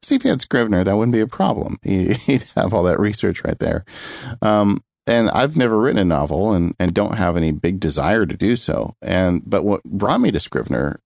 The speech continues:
is not the field guides so much as it is the legal stuff I do. Um, uh, my practice, uh,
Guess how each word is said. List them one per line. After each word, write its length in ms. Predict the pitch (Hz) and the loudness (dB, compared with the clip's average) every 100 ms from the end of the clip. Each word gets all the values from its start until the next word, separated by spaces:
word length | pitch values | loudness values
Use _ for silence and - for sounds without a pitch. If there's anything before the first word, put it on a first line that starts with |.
| - | -4
is 160 | 104 | 0
not 380 | 117 131 226 - _ | 2 2 0 -2 _
the 460 | 107 110 101 101 95 | -6 0 2 2 0
field 320 | - 180 202 | 0 2 2
guides 420 | - 52 50 - - | 0 -4 -6 -8 -10
so 200 | - 98 | -2 0
much 300 | 98 98 - | 2 0 -2
as 200 | 98 98 | -4 -2
it 120 | 92 - | -4 -2
is 400 | 78 71 78 - _ _ _ - | -2 0 -2 -6 _ _ _ -2
the 80 | |
legal 400 | 104 131 180 120 | 0 2 0 0
stuff 280 | 82 - - - | -2 -4 -6 -4
I 100 | - | -6
do. 400 | - - - - _ | -8 -10 -10 -16 _
Um, 300 | 82 71 80 - - _ _ _ | -2 -2 -2 -8 -20 _ _ _
uh, 120 | 87 | -2
my 160 | 92 123 | 2 0
practice, 800 | - 98 78 - 80 82 - - _ | 0 0 0 -2 -2 -2 -4 -12 _
uh, 220 | 67 76 | -6 -4